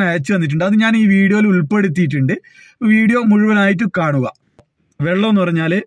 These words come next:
കുഴൽ കിണറാണ്. അത്യാവശ്യം അവർക്ക് വെള്ളത്തിനൊരു പ്രശ്നവുമില്ല. കു-, കുഴൽ കിണറാണ്. ഏകദേശം ഇതിൻ്റെ മുറ്റം വരെ റോഡാണ്. അത്യാവശ്യം റോഡ് സൗകര്യങ്ങളൊക്കെ ഉണ്ട്. ആ, കായ്ക്കുന്ന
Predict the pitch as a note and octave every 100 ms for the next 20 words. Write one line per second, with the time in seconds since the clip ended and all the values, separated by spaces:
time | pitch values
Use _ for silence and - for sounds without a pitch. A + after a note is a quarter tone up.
0 | _ _ E3+ F3+ E3 E3 C#3 C3+ F3+ -
1 | _ _ - E3+ G#3 G3+ G3 C#3+ C3+ E3
2 | D3 D3+ D#3+ D3+ D3 C#3 C3+ D3+ C3+ B2+
3 | C3+ F#3 - - F3 D#3+ F3 G3 F#3+ D3+
4 | B2+ B2+ G3 - - D#3 D#3+ E3 E3 E3+
5 | F3+ F#3 G3+ G3+ - _ _ E3 D#3+ G3+
6 | G#3+ D#3 D#3+ - G#3+ F#3 F3 F3 D#3 D#3
7 | C3 G#2 - _ _ C3+ E3 F3 D3 E3+
8 | D#3+ E3+ E3 E3 D#3 D#3+ D#3+ D3+ C#3 C3+
9 | C3 G#3 - - _ D#3+ D3 C#3 C3+ C3+
10 | A#2 F3 E3+ E3 D#3+